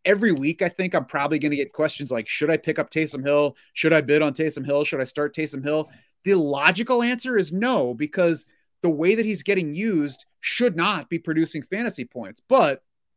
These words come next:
the way that he has always been used and performed defies logic. So you just can't use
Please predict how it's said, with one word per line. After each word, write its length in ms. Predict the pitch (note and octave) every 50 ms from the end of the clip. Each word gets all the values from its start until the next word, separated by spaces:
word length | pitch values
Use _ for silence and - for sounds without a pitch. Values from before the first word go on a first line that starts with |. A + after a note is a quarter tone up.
| _
the 80 | - F3
way 420 | E3 C#3+ B2+ C#3 C#3+ E3 F#3+ G#3 G3+
that 220 | D#3+ F3+ E3+ D3+
he 160 | - F3 F3+
has 160 | E3 D#3 C3 C3 -
always 400 | C#3 D3+ D#3+ E3+ E3+ E3 D#3 C3+
been 280 | A#2 A2 C#3+ D3 D#3 D#3+
used 520 | C#3 B2+ C3+ D#3 D#3+ E3 D#3 C#3 - - -
and 160 | C#3 C#3 -
performed 560 | - B2 - _ - F#3+ G#3+ E3 C#3 C3 A#2+
defies 500 | - B2 - - D#3 D#3 E3 D3 C#3 A#2
logic. 460 | A#2+ B2+ D#3 G3 F3+ A2+ A2 G2+ -
So 400 | - - D3 C#3+ C#3 C3+ C3 B2 - _ _ _ - - - _ _ - _ _ _ -
you 100 | D3 D#3
just 260 | C3 E3+ - - -
can't 420 | - - D#3+ D#3+ E3+ F3 E3+ D#3 - _ _ _ _ _ _ _ _ -
use 720 | B2+ B2 C3+ D#3+ F3+ G3 F#3+ E3+ D3+ C#3 C3 B2 - -